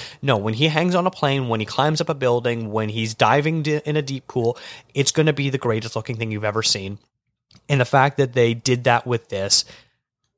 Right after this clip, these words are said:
it, w-, looking back, I'm just like, "What, what an idiot. How could I have not expected?" And it actually kinda all worked out in favor for me because I had never seen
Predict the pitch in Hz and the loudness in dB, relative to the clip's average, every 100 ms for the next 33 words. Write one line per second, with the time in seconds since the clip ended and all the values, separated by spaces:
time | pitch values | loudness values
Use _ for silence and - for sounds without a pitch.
0 | _ _ - 170 - - - 160 160 170 | _ _ -6 -6 -6 -14 -16 -10 -6 -2
1 | 165 151 196 196 143 139 139 143 131 135 | 2 2 2 4 4 4 2 0 2 2
2 | 135 139 156 147 175 180 143 135 110 139 | 4 4 4 6 4 4 2 0 2 2
3 | 147 165 147 127 120 120 - 107 - - | 2 0 -2 2 2 2 -2 -4 -4 0
4 | 147 185 175 - 311 294 269 139 160 147 | 2 4 2 0 -4 -4 4 6 6 4
5 | 156 135 135 143 139 107 110 139 170 175 | 2 2 0 0 0 0 -2 -4 -6 -6
6 | - - - - 226 226 196 156 139 139 | -10 -8 -4 2 4 6 4 4 2 4
7 | 139 - 139 | 2 0 -2